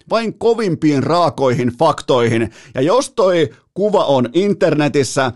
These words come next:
niin se on silloin fakta, ja Kaapo Kakko on uskomattomassa pihvitikissä. Tää on melkein jopa kännykän taustakuvan paikka, mut täytyy sanoa, että meidän Kippo Kakko, niin, niin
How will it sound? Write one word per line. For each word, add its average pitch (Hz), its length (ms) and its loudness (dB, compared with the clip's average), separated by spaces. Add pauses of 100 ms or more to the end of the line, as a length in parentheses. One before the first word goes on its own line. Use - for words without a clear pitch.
(160)
niin 135 100 0
se 214 100 0
on 233 160 2
silloin 160 320 2
fakta, 156 540 0 (180)
ja 131 100 -8
Kaapo 185 460 0
Kakko - 600 -2
on 107 140 -4 (200)
uskomattomassa 151 1200 0
pihvitikissä. 120 1160 0 (400)
Tää - 100 -8 (100)
on 175 140 -6
melkein 208 440 0
jopa 156 240 2
kännykän 127 580 0
taustakuvan 117 680 0
paikka, 120 400 -2
mut 110 200 -4
täytyy 160 340 0
sanoa, 131 280 0
että 110 100 -2
meidän 117 280 0
Kippo 123 320 -4
Kakko, - 420 -4
niin, 104 200 -2
niin 107 160 -6